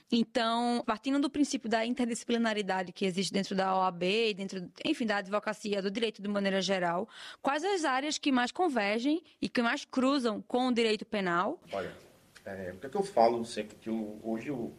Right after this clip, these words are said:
Speaker 2: de uns anos pra cá, em algumas palestras que eu venho ministrando, em cursos, eu digo que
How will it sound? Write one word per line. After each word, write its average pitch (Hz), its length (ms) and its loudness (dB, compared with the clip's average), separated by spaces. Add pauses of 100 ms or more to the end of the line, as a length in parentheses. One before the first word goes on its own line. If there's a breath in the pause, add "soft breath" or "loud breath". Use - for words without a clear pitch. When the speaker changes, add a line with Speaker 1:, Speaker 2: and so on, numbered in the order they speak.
(1160 soft breath)
Speaker 2:
de 101 100 -4
uns 117 220 -2
anos 110 160 2
pra 104 180 4
cá, 107 300 4
em 107 40 2
algumas - 260 -10
palestras 92 380 -6
que - 100 -16
eu 87 120 -8
venho 87 280 -10
ministrando, 95 760 -8
em 87 40 -12 (100)
cursos, - 400 0 (520 soft breath)
eu 120 160 2
digo 117 260 -4
que 113 600 -2